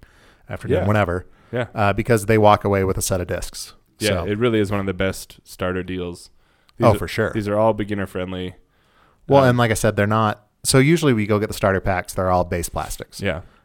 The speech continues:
Speaker 1: Uh, the only one that's base plastic here is your putter,
Speaker 2: Mm-hmm.
Speaker 1: and it's not really the base 'cause it's the burst, which is, you know, makes it look nice and pretty. But
Speaker 2: Yeah.
Speaker 1: the other two are,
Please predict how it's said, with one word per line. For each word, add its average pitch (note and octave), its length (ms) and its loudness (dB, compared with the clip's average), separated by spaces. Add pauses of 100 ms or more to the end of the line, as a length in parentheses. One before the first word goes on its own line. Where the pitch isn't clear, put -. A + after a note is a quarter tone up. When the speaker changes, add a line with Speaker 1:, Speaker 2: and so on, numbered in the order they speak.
(160)
Speaker 1:
Uh, F#2 340 0 (180)
the G#2+ 160 0
only A#2+ 280 0
one A2+ 160 2
that's G#2 140 -4
base G2 160 -2
plastic F#2 320 -4
here F#2 240 -8
is F#2 280 -2
your F2 400 -4 (160)
putter, G2 400 0 (280)
Speaker 2:
Mm-hmm. G2 160 -6
Speaker 1:
and F2 460 -4
it's - 360 -8 (140)
not G#2 520 -2
really G#2 300 2
the E2+ 80 -6
base D#2+ 240 -8
'cause F2 160 -10
it's E2+ 140 -12
the - 80 -10
burst, E2 300 -6
which - 300 -12 (1120)
is, F#2 160 -6 (140)
you C3 140 -6
know, D2+ 100 -12
makes F2 220 -10
it - 60 -14
look - 240 -12
nice F#2+ 180 -6
and F#2 80 -6
pretty. G2+ 220 0
But G2 140 -2
Speaker 2:
Yeah. F#2 80 2
Speaker 1:
the A#2+ 40 2
other D#3 140 2
two F#2+ 340 0
are, F2+ 460 0